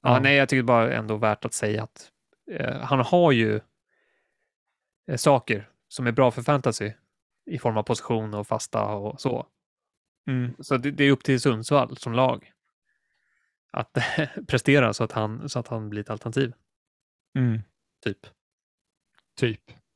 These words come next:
Speaker 2: <laughs>
Speaker 1: Ja. Nej, men det var väl det, eller?
Speaker 2: Ja.
Speaker 1: Har du något mer på Sundsvall?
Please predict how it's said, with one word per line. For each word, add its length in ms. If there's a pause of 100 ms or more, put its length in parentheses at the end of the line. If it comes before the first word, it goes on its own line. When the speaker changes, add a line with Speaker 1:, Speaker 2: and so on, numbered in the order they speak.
(340)
Speaker 2:
<laughs> 220 (1600)
Speaker 1:
Ja. 260 (1800)
Nej, 180
men 140
det 100
var 120
väl 120
det, 120
eller? 300 (840)
Speaker 2:
Ja. 280 (180)
Speaker 1:
Har 80
du 40
något 100
mer 300 (220)
på 100
Sundsvall? 400